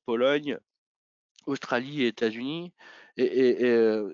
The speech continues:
d'être aussi en, en conformité avec des, des ré-, réglementations ou des législations qui sont locales. Vous pensez par exemple au, au G D P R ou au Patriot Act, selon, euh, l'entreprise pour laquelle vous travaillez.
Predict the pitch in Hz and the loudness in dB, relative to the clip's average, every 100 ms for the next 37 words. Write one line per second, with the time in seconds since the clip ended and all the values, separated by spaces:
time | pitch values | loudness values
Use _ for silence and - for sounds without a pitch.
0 | 104 120 120 - 123 - 165 131 - 110 | -6 -6 -6 -4 -6 -2 -2 -2 -6 -10
1 | 110 101 - 143 139 127 123 151 151 113 | -10 -10 -12 -4 -4 -4 -2 2 2 2
2 | 113 113 113 107 101 107 104 101 95 87 | -2 -2 -2 -2 -2 -2 -2 -4 -6 -10
3 | 87 85 107 110 110 107 107 139 139 127 | -16 -8 -6 -4 -6 -8 -8 -8 -6 -8
4 | 98 92 92 92 92 95 98 107 92 - | -6 -6 -6 -8 -10 -10 -10 -8 -8 -8
5 | 131 - - 107 101 101 113 113 120 92 | -16 -16 -14 -8 -6 -4 -2 -2 -2 -6
6 | _ _ 98 - 98 - 95 92 101 101 | _ _ -20 -20 -18 -12 -10 -8 -10 -12
7 | 98 80 90 104 85 98 101 98 98 - | -12 -12 -12 -12 -12 -8 -6 -6 -8 -4
8 | 95 113 120 - 104 107 101 - - - | 0 0 -2 -6 -14 -10 -10 -10 -12 -12
9 | 92 - 127 - - - 110 117 127 104 | -12 -8 -10 -10 -20 -10 -6 -6 -6 -6
10 | 95 101 101 - 104 - 120 113 _ - | -6 -6 -10 -12 -16 -12 -8 -10 _ -12
11 | 95 - 127 120 - 110 104 123 | -8 -6 -6 -8 -6 -4 -2 -2